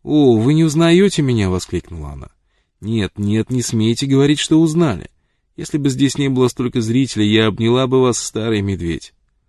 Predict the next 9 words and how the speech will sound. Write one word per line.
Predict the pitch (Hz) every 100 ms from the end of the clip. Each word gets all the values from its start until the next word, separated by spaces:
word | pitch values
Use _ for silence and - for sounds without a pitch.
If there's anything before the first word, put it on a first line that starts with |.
| _ _ _ _ _ -
«И | 90
вот | 85 87 156 202 -
большой | 123 123 - 135 139
медведь | 120 107 90 95 165 156 -
пошел | 101 101 104 127
домой | 113 117 107 107 135
к | -
маленьким | 92 101 131 131 120 113
медвежатам», | 104 98 85 85 80 78 98 143 139 120